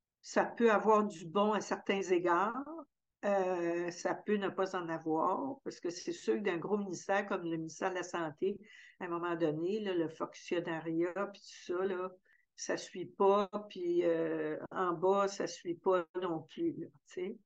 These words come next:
euh, dans les hôpitaux, puis dans les cius, parce que maintenant, c'est les cius qui donnent les ordres. Alors, euh,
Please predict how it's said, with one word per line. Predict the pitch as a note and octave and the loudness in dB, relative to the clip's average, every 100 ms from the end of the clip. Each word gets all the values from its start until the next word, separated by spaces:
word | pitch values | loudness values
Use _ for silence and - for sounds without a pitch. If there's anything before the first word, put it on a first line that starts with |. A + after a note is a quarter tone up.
| _ - - | _ -20 -10
euh, | E3+ E3 | -8 -2
dans | E3+ | 2
les | E3+ E3 F#3 | 2 4 2
hôpitaux, | F3 - G3+ F#3+ G3 | 0 4 8 8 6
puis | - E3+ | 0 -4
dans | D3+ F3 | 0 2
les | F3+ | 2
cius, | F3 - G#3 G#3+ - | 0 2 6 6 4
parce | - - | -6 -2
que | F3+ | -2
maintenant, | E3+ D#3 G3 | 0 -2 -2
c'est | G3+ F#3+ | 0 0
les | E3+ | 0
cius | - - A3+ A3+ | -2 0 2 2
qui | - E3 | -2 -6
donnent | F3 D#3+ | -4 -2
les | D#3+ D3+ D#3+ | -2 -2 2
ordres. | E3 D3+ D3+ | 4 4 0
Alors, | D#3 E3 E3 D#3 D#3+ | 2 6 6 4 -2
euh, | - | -4